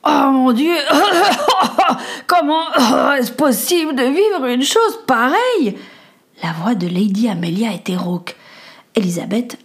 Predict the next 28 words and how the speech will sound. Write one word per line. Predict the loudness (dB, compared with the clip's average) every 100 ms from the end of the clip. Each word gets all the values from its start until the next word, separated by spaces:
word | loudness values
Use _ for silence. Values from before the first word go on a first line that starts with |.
| _ -4
instinctivement, | -2 -2 -4 -4 -6 -2 -2 -2
se | -4
ratatina | -6 -4 -4 -4 -2 -2 0
sur | -4 -8
elle-même. | -8 -12 -14 -18 _ _ _ _ _ _ _ -2
<clears throat> « | 0 4 4 2 -6 -18 -20 _ _ 0
Euh, | 0 0 -6 -12 _ _ -14 -2
comment | 0 2 2 0
va | 0
ta | 0 2
jambe, | 2 2 2
jeune | 2 2 2
fille ? » | 0 -2 -4 -12 -20 _ _ _ _ -6
dit | -2 0
soudain | 0 0 2 0 0
Amelia, | 0 2 2 0 -2 -6 -8
se | -2
rappelant | -2 0 -2 0 0 2 2
de | 0
ce | -2
qui | -2 -2
s'était | -2 0 0
passé. | 0 -4 -6 -8 -14 _ _ _ _ _ _ _ _ -8
Elizabeth | -4 -2 -2 -2 -2 -2 -4 -6 -16 _ _ _
n'osait | 0 0 -2 -2
même | 0 2 2 2
pas | -2
respirer. | -6 -4 -6 -6 -8 -6 -8